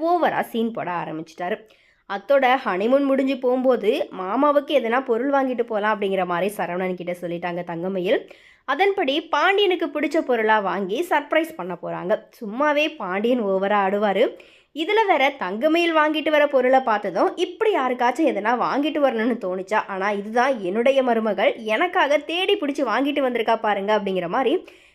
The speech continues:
கண்டிப்பா தங்கமயில புகழ போறாரு. இதை தொடர்ந்து ராஜியுடைய அண்ணன் குமரவேலுக்கு பொண்ணு பார்க்குற விஷயம் முடிஞ்சிருச்சு.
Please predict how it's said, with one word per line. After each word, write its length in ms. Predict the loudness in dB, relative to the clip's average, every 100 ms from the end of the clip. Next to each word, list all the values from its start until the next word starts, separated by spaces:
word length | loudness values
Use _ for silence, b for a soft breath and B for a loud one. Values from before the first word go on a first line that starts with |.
| -4
கண்டிப்பா 600 | -2 2 2 2 2 0
தங்கமயில 640 | 2 0 2 2 0 -2
புகழ 320 | -6 -6 -6
போறாரு. 420 | -6 -6 -4 -4 -6 _ _ _ _
இதை 220 | 0 2
தொடர்ந்து 680 | 4 4 4 4 2 2 -2
ராஜியுடைய 720 | -2 -2 2 2 2 4 4
அண்ணன் 440 | 4 2 0 0 -2
குமரவேலுக்கு 580 | -2 2 4 4 4 2
பொண்ணு 260 | 0 -4
பார்க்குற 320 | -2 -2 -2
விஷயம் 400 | -4 -4 -4 -4
முடிஞ்சிருச்சு. 720 | -4 -4 -6 -6 -2 -2 -2